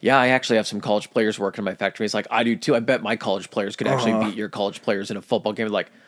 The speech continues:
Speaker 1: "Fuck, you know they couldn't." He's like, "You wanna bet?"
Speaker 2: I got this
Speaker 1: We're,
Speaker 2: riveter.
Speaker 1: we're forming a fucking
Speaker 2: <laughs>
Speaker 1: team, and so you start getting sports clubs opening. There's even one called the Allegheny Sports Club
Speaker 2: Yep.
Speaker 1: that's in Allegheny, Al-,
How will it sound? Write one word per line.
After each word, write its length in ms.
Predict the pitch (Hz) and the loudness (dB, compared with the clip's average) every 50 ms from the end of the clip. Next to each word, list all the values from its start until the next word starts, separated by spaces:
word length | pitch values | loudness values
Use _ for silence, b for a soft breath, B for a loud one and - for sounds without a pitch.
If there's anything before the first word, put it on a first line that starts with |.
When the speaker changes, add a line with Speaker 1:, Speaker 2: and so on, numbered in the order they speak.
| b b _ | b b _
Speaker 1:
"Fuck, 260 | - - 240 233 - 123 | 0 0 0 2 0 -2
you 80 | 120 | -2
know 120 | 120 127 120 | -2 -2 -2
they 120 | 104 98 | -4 -4
couldn't." 320 | - - 110 104 104 120 | -4 -4 -4 -2 -2 -2
He's 120 | 123 123 - | -2 0 0
like, 200 | 117 107 101 - | -2 -2 -2 -4
"You 60 | 107 | -6
wanna 160 | 95 95 92 87 | -4 -6 -8 -8
bet?" 320 | 82 98 101 139 - B B B B B B | -6 -2 -2 -2 -2 B B B B B B
Speaker 2:
I 80 | - 131 | 4 6
got 180 | 127 127 123 | 6 6 6
this 140 | - 127 120 | 6 6 6
Speaker 1:
We're, 80 | 156 165 | 8 8
Speaker 2:
riveter. 560 | 131 139 151 151 143 139 123 117 110 98 - - - - - | 10 10 10 10 8 8 8 6 4 2 0 -4 -10 -6 0
Speaker 1:
we're 220 | 185 151 156 151 135 | 4 8 8 8 8
forming 400 | - - 175 160 160 160 160 147 | 6 6 6 8 8 8 8 8
a 60 | 127 | 6
fucking 440 | - - 185 160 147 208 175 131 117 | 6 6 6 6 8 6 4 4 4
Speaker 2:
<laughs> 0 | |
Speaker 1:
team, 460 | - - - 202 196 147 120 123 131 147 - | 2 4 4 4 6 6 4 4 2 2 2
and 180 | - 151 143 131 | 2 2 2 2
so 160 | - - 139 | 2 2 2
you 200 | 135 123 127 131 | 2 4 2 2
start 340 | 120 - - - 135 127 113 | 2 2 4 4 4 4 4
getting 300 | 135 135 127 123 123 - - - | 2 2 2 2 0 -2 -4 -4
sports 480 | - - - - - 123 120 113 - | -4 -4 -4 -2 0 0 0 0 0
clubs 300 | - - 131 117 107 120 | 0 2 2 2 4 4
opening. 520 | 120 107 107 - 123 113 110 107 110 120 - | 2 2 2 2 2 2 2 2 2 -2 -2
There's 240 | - 139 127 120 - | 0 0 0 0 2
even 300 | 139 143 123 123 120 110 104 | 2 2 2 2 2 2 2
one 180 | 113 113 117 | 2 0 0
called 220 | 113 - 117 104 85 | -2 -2 -2 -2 -2
the 140 | 95 85 - | -4 -4 -2
Allegheny 580 | 104 101 104 110 95 - 101 95 98 107 113 | -2 -2 -2 -2 -2 -4 -6 -4 -4 -4 -4
Sports 380 | 113 - - - - 120 117 - | -4 -4 -6 -2 -2 -2 -2 0
Club 320 | - 143 131 131 143 151 - | 0 2 2 2 2 2 2
Speaker 2:
Yep. 180 | 131 135 131 131 B B B - | 4 4 4 2 B B B 0
Speaker 1:
that's 320 | 120 117 113 - - - | 2 2 2 0 -2 0
in 220 | 127 123 110 101 98 | 0 0 0 0 0
Allegheny, 500 | 117 113 117 113 107 113 117 113 117 - | 0 0 0 0 2 2 2 2 2 4
Al-, 220 | 131 131 139 143 | 4 4 4 4